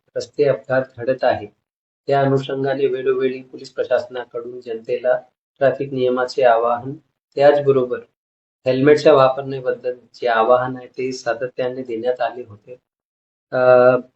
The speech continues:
तरी देखील मोठ्या प्रमाणात, अ, अपघात, रस्ते अपघात वाढत असल्यामुळे व त्यामध्ये जे फॅटल ॲक्सिडेंट्स आहे आणि फॅटॅलिटीज आहे, ते वाढत असल्यामुळे पुन्हा एकदा नंदुरबारकर, सर्व नंदुरबारकरांना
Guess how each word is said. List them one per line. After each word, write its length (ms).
तरी 180
देखील 420
मोठ्या 300
प्रमाणात, 680
अ, 60
अपघात, 420
रस्ते 320
अपघात 360
वाढत 340
असल्यामुळे 600
व 100
त्यामध्ये 680
जे 220
फॅटल 280
ॲक्सिडेंट्स 580
आहे 260
आणि 240
फॅटॅलिटीज 720
आहे, 200
ते 100
वाढत 380
असल्यामुळे 640
पुन्हा 240
एकदा 380
नंदुरबारकर, 880
सर्व 320
नंदुरबारकरांना 1000